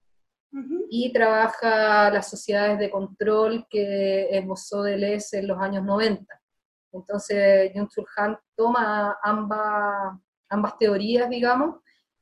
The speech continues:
Speaker 2: y trata de hacer una lectura de,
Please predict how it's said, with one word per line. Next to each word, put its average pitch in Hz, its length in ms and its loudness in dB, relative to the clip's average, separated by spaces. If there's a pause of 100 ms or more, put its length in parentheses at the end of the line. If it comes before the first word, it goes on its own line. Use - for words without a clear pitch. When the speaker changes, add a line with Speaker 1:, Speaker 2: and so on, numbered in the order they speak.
(100)
Speaker 2:
y 202 400 -6
trata 214 280 0
de 208 80 2
hacer 208 260 -2
una 208 160 0
lectura 214 880 2
de, 196 640 2